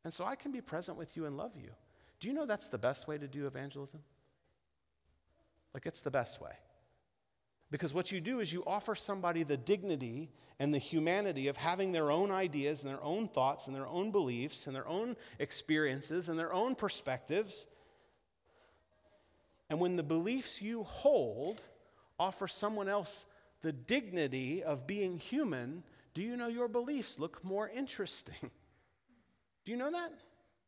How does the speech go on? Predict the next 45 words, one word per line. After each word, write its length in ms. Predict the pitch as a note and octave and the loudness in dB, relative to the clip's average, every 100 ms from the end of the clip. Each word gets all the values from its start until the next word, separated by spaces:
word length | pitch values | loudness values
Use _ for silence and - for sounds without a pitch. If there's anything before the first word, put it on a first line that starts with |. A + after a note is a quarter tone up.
| _ _ _ _ - | _ _ _ _ 4
When 140 | A#3+ | 8
I 100 | D4 | 8
don't 140 | E4+ | 8
have 200 | C4+ - - | 4 0 0
to 80 | |
force 460 | - - D4+ D4+ - | -2 6 6 6 2
you 160 | B3+ C#4 | 0 2
to 60 | |
believe 380 | A3+ B3+ C#4 B3 | 2 4 2 2
what 100 | B3+ | 2
I 160 | A#3+ A#3+ | 2 2
believe, 560 | A#3+ A#3+ A#3+ F3+ F#3+ | 2 0 0 -2 2
but 140 | G#3 G#3 | 6 8
I'm 180 | A#3 | 6
confident 640 | F#3+ - D4+ - G#3 F#3+ F3+ | 2 0 0 2 0 0 0
in 100 | F3+ | 0
what 140 | F3 | 2
I 100 | F3 | 2
believe, 440 | D#3+ D#3 E3 B3+ | 2 0 0 -2
and 140 | G#3 G3 - - - | -6 -8 -12 -4 2
I'm 160 | G3+ | 4
confident 540 | A#3 G3+ G#3 F#3+ A3 G#3 | 4 0 2 0 0 4
that 100 | F#3+ | 4
if 100 | F#3 | 2
it's 200 | F3+ - | -2 -2
true 260 | - C4 | -2 -2
eventually, 500 | A3+ A3 D4 D3+ F3+ | 0 -2 -2 -4 -4
you'll 200 | G3+ G#3 | 0 -2
come 240 | G#3 G#3+ A3 | 0 -2 -2
to 100 | G#3 | -2
that 140 | F3 | 0
awareness, 680 | D#3+ C#3+ B2+ D#3 A#3+ - - - _ _ _ _ _ _ _ - | 2 2 2 0 -4 -6 -12 -16 _ _ _ _ _ _ _ -8
it 140 | - | -4
makes 240 | - A#3+ | -4 -4
it 80 | - | -4
more 160 | A#3+ C#4 | -4 -4
compelling. 560 | - B3 D4 D#4+ B3 A2+ - - _ _ _ _ _ - _ _ _ _ _ _ _ _ _ _ _ _ - | -6 -6 -6 -6 -10 -14 -20 -20 _ _ _ _ _ -20 _ _ _ _ _ _ _ _ _ _ _ _ -16
Some 80 | E3+ | -10
of 80 | D3+ | -4
you 60 | C3+ | -2
are 40 | |
like, 140 | A#2+ | -2
"Is 100 | A#2+ | -4
that 100 | B2+ | -6
true?" 240 | - E3 | -8 -12